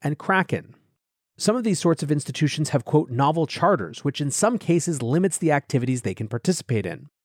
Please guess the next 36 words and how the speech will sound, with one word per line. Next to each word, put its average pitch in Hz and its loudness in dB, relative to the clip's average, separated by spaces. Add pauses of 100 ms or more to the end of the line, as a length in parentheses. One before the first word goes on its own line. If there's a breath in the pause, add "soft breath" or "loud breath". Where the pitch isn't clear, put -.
(140)
require 131 2
them 135 0
to 123 -6
maintain 120 -2
full 107 -4
reserves, 185 2 (240)
or 139 -2
allow 156 4
them 202 2
to - -4
utilize 135 2
crypto 120 -2
assets 160 2
in 156 -2
their 156 2
banking 117 -2
activities. 90 -2 (560)
These 135 2
novel 113 0
charters 160 2
have 113 -6
raised 147 2
concerns 208 0
at 165 -2
the - -10
Fed 113 0
that 123 -8
they 160 6
will 156 2
bring 143 4
novel 160 4
risk 151 2
to - -12
the 160 -4
financial 117 -2
system. - -2